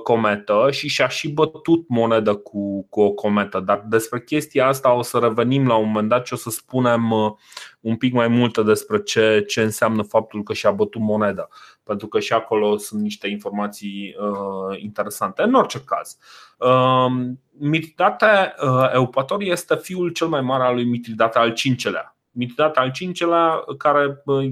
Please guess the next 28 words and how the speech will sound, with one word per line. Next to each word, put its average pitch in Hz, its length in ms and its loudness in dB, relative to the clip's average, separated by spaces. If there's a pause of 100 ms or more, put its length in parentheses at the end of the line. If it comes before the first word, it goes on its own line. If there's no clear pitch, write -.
(160)
l-am 131 280 2
pomenit 139 300 -4
de 147 80 -2
trei 139 380 0
ori, 120 360 2
uh, 113 240 2 (360)
uh, 117 320 2
până 127 180 2
acum 165 500 -2
și 160 160 -8
de, 147 140 -2 (120)
<laughs> - 0 -
de 147 180 0
fiecare 143 440 2
dată 143 260 2
l-am 123 220 4
omorât, 123 440 0
pentru 175 240 -2
că - 100 -4
ăsta 175 180 2
e 139 40 2
singurul 113 360 -2
lucru 104 220 -6
pe 107 140 -10
care 98 140 -6
îl 101 60 -14
face 110 260 -12
interesant. 110 600 -6